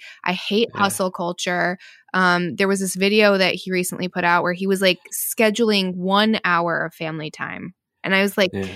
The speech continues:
Speaker 1: "You wanna see your family one hour a day? Like, you f-, you feel fulfilled? You feel like a good dad? You feel like a good husband? There's no way. There's no
Speaker 2: Mm.
Speaker 1: way." So, like,
Speaker 2: Mm.
Speaker 1: where, what's your balance like? How do you, how do you do it without feeling like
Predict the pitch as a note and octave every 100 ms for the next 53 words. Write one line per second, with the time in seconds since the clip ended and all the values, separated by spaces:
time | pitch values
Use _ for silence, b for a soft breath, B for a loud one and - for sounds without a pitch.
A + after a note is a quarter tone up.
0 | - A#3 D4 E4+ F4 - C#4+ D4+ D4+ -
1 | C4 B3+ C4+ B3 G3+ G#3 G#3+ A#3 A3+ G#3+
2 | F#3 F#3 G3+ G3 G3 G#3+ A#3+ - A3+ A3+
3 | B3 - A3 A3+ A3+ G#3 - F3+ F3 A3+
4 | A#3 G3 G#3 G#3+ G3+ F#3+ F3+ F3+ E3+ F3
5 | G3+ G3+ F#3+ F#3 F#3 F#3 F3+ - - F3+
6 | F3+ - A3 A#3 B3 A3 A3+ A3+ A#3+ B3+
7 | C4 B3+ B3 D4+ D#4 - _ b b b
8 | C#4+ C#4+ C4 C4+ B3+ B3 C#4 - - -
9 | _ _ _ _ _ _ _ - B3+ B3+
10 | B3 C4 B3+ C#4 C4+ - D4 G#3+ A3+ A3+
11 | A3+ G3+ F#3 - D#3 - G#3+ G#3+ A3+ A3+
12 | A3+ A3+ G#3+ - b b b A#3 A#3+ B3+
13 | G#3+ A3+ A#3 - G3+ G3 G3 - G#3+ G3+
14 | G3 G3 F#3 F3+ F3